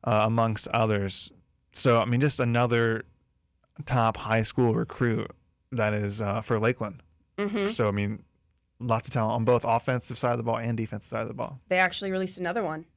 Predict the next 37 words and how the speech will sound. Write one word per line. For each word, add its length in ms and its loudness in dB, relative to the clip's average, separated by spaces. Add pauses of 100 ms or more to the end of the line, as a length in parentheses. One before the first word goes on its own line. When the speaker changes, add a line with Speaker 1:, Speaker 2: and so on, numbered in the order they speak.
(120)
Speaker 1:
Really? 460 4
Speaker 2:
Yes. 640 0 (540)
Uh, 180 2
Speaker 1:
Oh, 100 2
my 200 6
Speaker 2:
Marlon 140 2
Speaker 1:
goodness. 240 2
Speaker 2:
McClendon 480 0 (300)
is 140 -4
a, 300 -8
is 140 -8
the 200 -16
Speaker 1:
Oh, 40 4
Speaker 2:
anchor 220 6
Speaker 1:
that's 100 2
Speaker 2:
for 60 4
Speaker 1:
right. 120 4
Speaker 2:
Victory 280 -4
Christian 360 -4
Speaker 1:
Victory 160 2
Christian, 280 2
Speaker 2:
defense. 180 2
Speaker 1:
yeah. 140 6
Speaker 2:
Yep. 100 -10 (480)
So 180 -2
I, 240 -4
what 300 -4
I, 140 -8 (360)
this 220 -14
would 100 -10
be 380 -6 (880)
Speaker 1:
This 160 2
is 100 2
number, 260 4
Speaker 2:
thirteen? 760 4 (320)
Speaker 1:
let's 140 -8
see. 180 -6